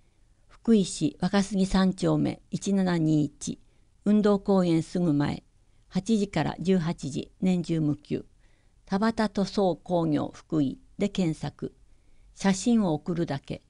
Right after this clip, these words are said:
ライン無料診断実施中。キューアールコードがあります。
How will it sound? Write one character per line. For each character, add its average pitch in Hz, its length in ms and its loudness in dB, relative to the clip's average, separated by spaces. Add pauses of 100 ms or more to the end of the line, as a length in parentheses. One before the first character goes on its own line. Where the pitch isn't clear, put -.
(320)
ラ 180 160 0
イ 208 180 2
ン 165 160 0
無 180 140 0
料 196 180 2
診 190 300 0
断 160 220 -2
実 156 120 -4
施 - 240 -8
中。 - 320 -10 (800)
キ 202 140 2
ュ 196 60 4
ー 190 60 4
ア 185 40 6
ー 180 40 2
ル 185 80 -2
コ 180 160 -2
ー 165 60 0
ド 143 100 -4
が 135 80 -4
あ 127 60 -4
り 117 80 -4
ま - 160 -6
す。 - 280 -14